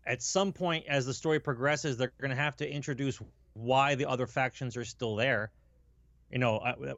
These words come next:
like you say that the, the Vex have an, a, a, a, a ma-, a machine world on Io,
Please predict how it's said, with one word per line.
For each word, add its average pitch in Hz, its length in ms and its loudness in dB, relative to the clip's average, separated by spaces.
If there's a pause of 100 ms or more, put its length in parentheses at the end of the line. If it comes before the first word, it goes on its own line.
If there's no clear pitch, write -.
like 120 180 0
you 131 80 0
say 139 180 0
that 123 120 0
the, 113 80 -8
the 107 160 -6
Vex 127 280 0
have 127 140 0
an, 117 80 -4
a, 120 60 -2
a, 110 360 -2 (140)
a, 98 280 0 (420)
a 113 60 2
ma-, 117 200 2
a 117 40 -2
machine 147 340 0
world 107 340 2 (340)
on 113 160 2
Io, 113 460 0